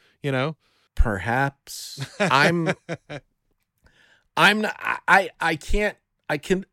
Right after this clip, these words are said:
Speaker 2: anything that I say would be conjecture, and it wouldn't, it wouldn't be fair to any company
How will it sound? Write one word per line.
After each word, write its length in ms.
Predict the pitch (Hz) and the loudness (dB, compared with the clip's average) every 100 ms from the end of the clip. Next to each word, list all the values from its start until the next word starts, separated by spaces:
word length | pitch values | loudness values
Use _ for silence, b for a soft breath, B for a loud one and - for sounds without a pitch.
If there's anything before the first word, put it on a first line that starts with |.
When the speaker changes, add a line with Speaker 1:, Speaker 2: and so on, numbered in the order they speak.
| - | -2
Speaker 2:
anything 400 | 185 240 247 226 | 0 0 0 2
that 100 | 196 | 2
I 100 | 170 | 2
say 220 | - 170 | 2 2
would 160 | 147 123 | 2 0
be 120 | 131 | -6
conjecture, 720 | - 123 107 123 - 139 135 | -4 -4 0 -2 0 -2 -2
and 160 | 113 113 | -2 -4
it 100 | 101 | -4
wouldn't, 420 | 107 113 110 _ _ _ | -4 -4 -6 _ _ _
it 140 | 113 107 | -6 -2
wouldn't 260 | 117 113 | -2 -4
be 160 | 101 101 | -6 -8
fair 400 | - 101 95 92 | -4 -2 -2 -4
to 320 | - 101 - | -6 -10 -6
any 200 | 107 107 | -4 -4
company 580 | 101 95 85 80 78 | -6 -10 -12 -14 -16